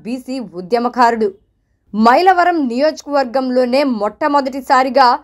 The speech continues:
మహాత్మా జ్యోతిరావు పూలే విగ్రహాన్ని పెట్టించిన ఘనత బీసీ ఉద్యమకారుడు. సీఎం జగన్ ఇటీవలే మారేష్ను బీసీ వర్గాలకు చేసిన సేవలను గుర్తించి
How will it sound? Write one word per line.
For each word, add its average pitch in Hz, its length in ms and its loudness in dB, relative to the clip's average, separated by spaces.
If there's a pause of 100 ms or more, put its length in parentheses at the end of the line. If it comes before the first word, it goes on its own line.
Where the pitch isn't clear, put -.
(320)
మహాత్మా 320 640 0 (120)
జ్యోతిరావు 294 680 0
పూలే 262 260 -2 (120)
విగ్రహాన్ని 285 600 -2
పెట్టించిన 254 500 -4 (120)
ఘనత 254 240 -2 (560)
బీసీ 240 420 -8
ఉద్యమకారుడు. 233 840 0 (560)
సీఎం 247 300 -2 (140)
జగన్ 247 320 0 (160)
ఇటీవలే 269 480 0 (200)
మారేష్ను 277 520 0 (440)
బీసీ 359 360 -4 (100)
వర్గాలకు 285 540 0 (140)
చేసిన 262 320 -4
సేవలను 285 600 -2 (120)
గుర్తించి 285 520 -4